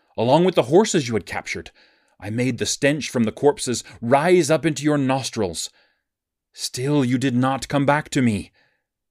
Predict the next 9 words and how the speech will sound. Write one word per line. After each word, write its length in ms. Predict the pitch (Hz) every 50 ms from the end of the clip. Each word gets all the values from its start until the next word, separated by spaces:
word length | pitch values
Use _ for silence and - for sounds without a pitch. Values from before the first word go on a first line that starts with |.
| _ _ _ _ _ _ _
The 100 | 110 117
Lord 460 | 113 110 131 147 160 165 151 120 -
is 180 | - 123 120 -
speaking. 720 | - - - _ 202 214 214 - - 98 85 82 73 - _ _ _ _ _ _ _ _ _ _ _ _ _ _ _ _ -
I 160 | 143 143 151
overthrew 580 | 160 170 156 147 147 160 - - - 165 156 147
some 300 | - - - 160 165 160
of 140 | 143 127
you 200 | 135 135 135 127